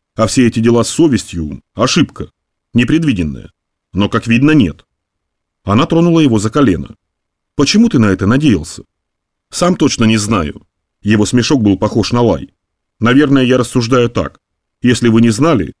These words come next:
то есть сделали что-то случайно, то это одно. А вот если сознательно взялись изготовить свору психопатов". "Мы не психопатов делаем, Ахилл. Мы освобождаем людей от совести". "Какая разница?"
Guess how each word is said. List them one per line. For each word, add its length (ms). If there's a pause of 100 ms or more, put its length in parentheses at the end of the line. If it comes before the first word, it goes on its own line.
(140)
то 140
есть 160
сделали 320
что-то 260
случайно, 600 (180)
то 140
это 200
одно. 320 (600)
А 100
вот 180
если 260
сознательно 600
взялись 400
изготовить 480
свору 300
психопатов". 720 (720)
"Мы 140
не 100
психопатов 560
делаем, 340
Ахилл. 320 (340)
Мы 160
освобождаем 600
людей 260
от 80
совести". 480 (680)
"Какая 380
разница?" 480